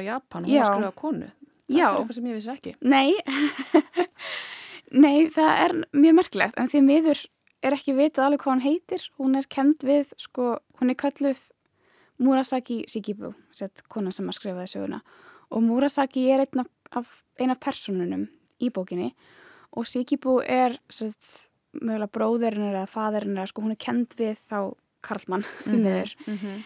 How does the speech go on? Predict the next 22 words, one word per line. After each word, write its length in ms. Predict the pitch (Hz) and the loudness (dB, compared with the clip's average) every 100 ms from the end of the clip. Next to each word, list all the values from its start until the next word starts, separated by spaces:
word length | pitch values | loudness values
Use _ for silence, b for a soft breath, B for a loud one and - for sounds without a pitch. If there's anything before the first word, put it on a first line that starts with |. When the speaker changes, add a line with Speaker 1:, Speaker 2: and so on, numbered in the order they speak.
| - - | -10 -2
Speaker 2:
En 180 | 240 233 | 0 0
þetta 220 | 254 247 | -2 0
var 220 | 269 311 | 2 2
hið-, 300 | 277 262 240 | 4 2 2
hirðmey, 480 | - 262 208 175 190 - _ _ _ _ | 0 -2 -2 -4 -6 -10 _ _ _ _
eh, 260 | - 214 208 | -10 -6 -6
við 240 | 214 220 - | -4 -6 -4
hirð 220 | 220 - | -8 -8
keisara 380 | 208 196 196 185 | -8 -8 -6 -6
Innunar 320 | 180 156 - - _ _ b b b | -6 -6 -10 -14 _ _ b b b
á 60 | 202 | -8
tíundu 420 | 202 - 202 185 | -6 -4 -4 -4
öld 300 | - - - - | -6 -10 -16 -12
í 80 | 185 | -10
Japan. 300 | 185 - - - b b b b b _ | -10 -12 -16 -18 b b b b b _
Og 260 | 214 214 226 | -4 -4 -4
hún 140 | 240 233 | -4 -4
skrifar 560 | - 247 269 262 254 | -4 0 2 2 -2
um 380 | - 277 285 - - _ _ - | 2 6 6 4 -8 _ _ -2
aðalsmann 680 | 220 208 202 190 190 247 311 | -2 -2 -4 -4 -4 -4 -6
sem 220 | - 220 | -8 -4
að, 300 | 208 208 - | -4 -6 -8